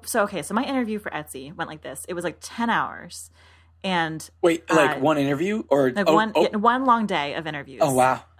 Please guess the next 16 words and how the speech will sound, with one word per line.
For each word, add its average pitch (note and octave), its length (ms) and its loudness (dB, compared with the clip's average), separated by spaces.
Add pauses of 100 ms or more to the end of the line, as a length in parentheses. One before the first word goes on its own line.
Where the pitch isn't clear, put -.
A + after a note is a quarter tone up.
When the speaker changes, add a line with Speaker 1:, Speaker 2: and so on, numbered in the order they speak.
(140)
Speaker 1:
Um, D#3 460 -2 (640)
with A#3+ 120 -2
various A3+ 380 0
engineers, F#3 440 -4
Speaker 2:
Yeah. D3 60 0
Speaker 1:
engineering C#3 240 2
managers, D#3+ 360 -8
and E3+ 80 -14
the E3 60 -12
C E3 120 -14
T D#3 180 -12
O. C3 200 -12 (580)
And, F3+ 360 0
um, D#3+ 440 -4 (880)
it A#3 100 -2
was, C4 160 -2